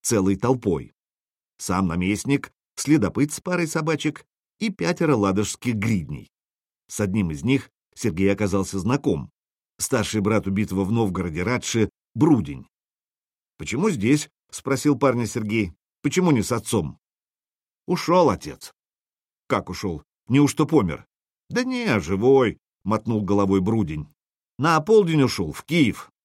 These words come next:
к Олегу". "А как же?" — Сергей не договорил, но Брудень понял.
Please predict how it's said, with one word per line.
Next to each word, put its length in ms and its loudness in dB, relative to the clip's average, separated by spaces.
к 60 -6
Олегу". 440 0
"А 300 -2
как 280 -4
же?" — 280 0
Сергей 400 0
не 120 -4
договорил, 540 0
но 240 -4
Брудень 460 -2
понял. 560 0